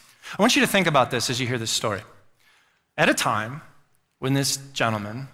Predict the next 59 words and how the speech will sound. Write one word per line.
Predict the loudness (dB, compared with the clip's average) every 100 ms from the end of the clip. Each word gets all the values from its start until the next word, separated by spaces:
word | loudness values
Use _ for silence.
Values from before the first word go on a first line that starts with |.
| -10
was | -6
trying | -2 0 0
to | -2 -4
figure | -4 -4 -4 -2
out | -2 -2 -6 -14 -20 _ _ -6
what | -2
his | 0
life | 2 0 -2 -6
was, | -8 -6 -8 -10 _ _ _ _ _ _ _ -16
like, | -14 -14 -18 _
where | 0 4 4
he |
was | 4
supposed | 0 -2 -2
to |
go | -2 -2
with | -4
this, | -6
who | -4 -4
God | 2 2 4 0 -4
was, | -8 -8 -14 -16 0
how | 4
God | 6 4
related | 4 2 2 0
to | -2
him, | -4 -4 -6 -2
how | 0
God | 4 2 4
saw | 4 4
other | 4 2
people. | 0 -4 -2 -2
You | 4
know | 6
when | 6
you | 4
start | 4 0
to | 0
ask | 0 0 -2
the | -4
big | -2 -4
questions | -4 -2 -2 -4 -6 -6 -4
and | -4
you | -2
try | -2
to | -2
come | -2 -2
to | -2
answers | -4 -4 -4 -6 -6
to | -6
figure | -6 -6 -2
out | -2 0
what | -2 -4
you | -4
want | -4 -4
your | -2 0
life | 0 0
to | -4
be | -6
about? | -4 -6